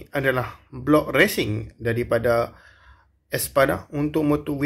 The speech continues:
seratus sepuluh berserta gasket top daripada Ashoka saiz lima puluh tiga M M di sini. Okey, ini adalah customer Shopee kita. Okey, boleh tengok dekat di sebelah kanan, gasket di sebelah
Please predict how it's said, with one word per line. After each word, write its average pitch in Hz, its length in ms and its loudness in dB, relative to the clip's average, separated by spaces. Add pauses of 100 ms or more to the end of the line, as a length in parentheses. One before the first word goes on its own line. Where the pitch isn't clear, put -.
seratus 139 400 0
sepuluh 139 240 -6
berserta 135 400 -4
gasket 127 480 -4
top - 240 -4
daripada 131 400 0
Ashoka 139 720 0
saiz - 480 -4
lima 139 320 0
puluh 127 160 -6
tiga 123 320 -4
M - 160 -6
M 123 180 -6 (140)
di 120 80 -2
sini. 135 400 0 (480)
Okey, 175 400 4
ini 165 160 2
adalah 147 240 2
customer 131 480 -4
Shopee 123 320 -6
kita. 120 320 -4 (640)
Okey, 147 400 -2 (480)
boleh 123 160 -4
tengok 120 320 -2
dekat 113 240 -6
di 120 160 -12
sebelah 107 240 -8
kanan, 120 400 -2
gasket 117 400 -2
di 113 80 -4
sebelah 110 320 -6